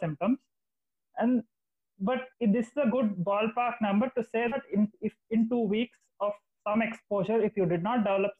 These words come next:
symptoms, the chances are that you probably overcame the disease or you never got infected.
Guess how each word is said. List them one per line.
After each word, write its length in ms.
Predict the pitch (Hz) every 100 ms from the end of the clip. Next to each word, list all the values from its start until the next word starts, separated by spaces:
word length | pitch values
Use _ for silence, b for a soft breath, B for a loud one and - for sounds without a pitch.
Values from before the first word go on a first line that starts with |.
| 170
symptoms, 340 | 160 214 302 - _ _ _ _ _ _ 208
the 100 | 226
chances 420 | 226 226 247 262 -
are 160 | 302 294
that 140 | 254
you 100 | 240 -
probably 360 | 208 208 226 254
overcame 760 | - 190 208 226 226 226 240 233
the 80 | 202
disease 320 | 190 277 311 - _ _ -
or 240 | 202 269 269
you 100 | 214
never 260 | 190 208
got 140 | 202 185
infected. 440 | 165 - -